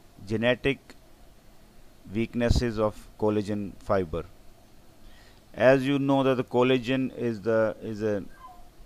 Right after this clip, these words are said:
is a component of connective tissue, and, and they give a lot of strength to the tissue. If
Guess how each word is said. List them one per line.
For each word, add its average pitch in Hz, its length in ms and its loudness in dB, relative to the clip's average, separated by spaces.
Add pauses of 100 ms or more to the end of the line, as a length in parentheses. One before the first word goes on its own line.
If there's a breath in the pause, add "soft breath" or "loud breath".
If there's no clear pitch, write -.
(480)
is 101 100 -8
a 92 80 -2
component 123 640 0
of 107 260 -2 (1600)
connective 110 420 -4
tissue, 127 560 -4
and, 110 300 -6 (140)
and 107 320 -6
they 117 160 2
give 110 380 -2
a 110 80 0
lot 110 280 4
of 113 120 0
strength 123 420 -2
to 101 120 -8
the 87 120 -4
tissue. - 460 -10
If 113 140 -8